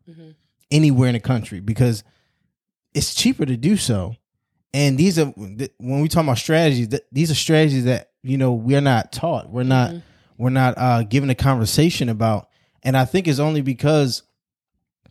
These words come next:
Speaker 2: you know, what our parents m-, might, didn't know. They didn't know. I, I mean, ignorance is passed down too.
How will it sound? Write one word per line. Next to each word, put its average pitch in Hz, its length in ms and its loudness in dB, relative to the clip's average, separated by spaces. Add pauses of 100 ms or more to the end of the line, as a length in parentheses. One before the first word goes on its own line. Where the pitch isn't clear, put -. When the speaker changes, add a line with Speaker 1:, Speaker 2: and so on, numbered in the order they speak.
(220)
Speaker 2:
you 139 120 2
know, 160 140 2
what 139 220 2
our 135 100 -2
parents 151 320 0
m-, 143 180 -8
might, 131 340 0
didn't 151 220 0
know. 160 380 -2
They 135 120 0
didn't 170 160 0
know. 165 200 2
I, 117 220 -4
I - 40 -6
mean, 135 180 -2
ignorance 170 360 0
is 135 80 -8
passed 139 340 -2
down 127 220 -6
too. - 300 -12